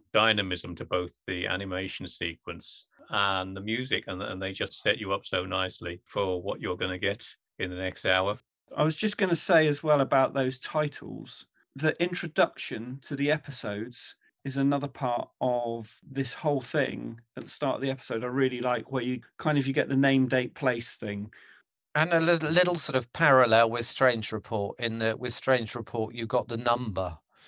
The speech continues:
Speaker 3: So
Speaker 2: Mm.
Speaker 3: again, you feel as if we're looking at just some of their many investigations. And in both shows, I love that idea.
Speaker 1: Within the series, you get little hints like, "How was Singapore?" or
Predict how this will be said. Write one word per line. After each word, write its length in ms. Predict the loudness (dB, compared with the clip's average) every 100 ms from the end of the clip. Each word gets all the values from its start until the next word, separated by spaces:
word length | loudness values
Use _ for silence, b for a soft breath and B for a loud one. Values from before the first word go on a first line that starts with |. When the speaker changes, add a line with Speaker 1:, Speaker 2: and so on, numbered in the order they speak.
| B -12 -4
Speaker 3:
So 180 | 0 2
Speaker 2:
Mm. 60 |
Speaker 3:
again, 400 | 2 4 6 6
you 140 | 0 -2
feel 380 | 2 4 4 2
as 160 | 2
if 300 | 2 2 -4
we're 220 | 0 2
looking 360 | 4 0 -2 -2
at 140 | -2
just 300 | -2 -2 0
some 260 | 2 2 2
of 120 | 2
their 200 | 4 4
many 380 | 4 0 0 -2
investigations. 1200 | -2 0 0 0 0 2 2 2 -4 -6 -6 -4
And 100 | -4
in 100 | 0
both 240 | 2 2 2
shows, 440 | 0 0 0 0
I 120 | 2
love 260 | 4 2 0
that 220 | -6 -6
idea. 380 | -8 -12 -12 -14 -18 _ _ _ _
Speaker 1:
Within 240 | -6 -4 -6
the 60 |
series, 440 | -4 -2 -2 -6 -4
you 60 |
get 160 | -4 -2
little 220 | -6 -4
hints 400 | -4 -4 -4 -2
like, 500 | 0 0 -6 -18 -20 -20 _
"How 220 | -2 0 0
was 200 | -2 -2
Singapore?" 920 | -2 0 -2 -8 -4 -2 -2 -2 -4
or 360 | -4 -6 -8